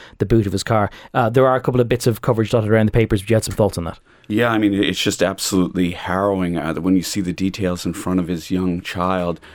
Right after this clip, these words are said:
Speaker 2: uh, it's just absolutely horrific. Uh, and I think a lot of us find it tough to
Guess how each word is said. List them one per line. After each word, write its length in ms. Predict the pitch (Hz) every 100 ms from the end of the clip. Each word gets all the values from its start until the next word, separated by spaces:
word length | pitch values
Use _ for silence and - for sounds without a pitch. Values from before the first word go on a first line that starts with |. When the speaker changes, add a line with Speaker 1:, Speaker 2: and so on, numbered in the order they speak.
| -
Speaker 2:
uh, 280 | 90 90 85
it's 140 | 95
just 360 | - - 101 -
absolutely 580 | 95 98 - 95 95 80
horrific. 640 | 80 85 95 98 85 - - - -
Uh, 140 | 90 -
and 140 | 101
I 60 | 120
think 200 | 143 -
a 140 | - 92
lot 240 | 101 120
of 80 | 143
us 180 | 107 -
find 240 | 101 98
it 100 | 92
tough 240 | - 92 -
to 160 | 92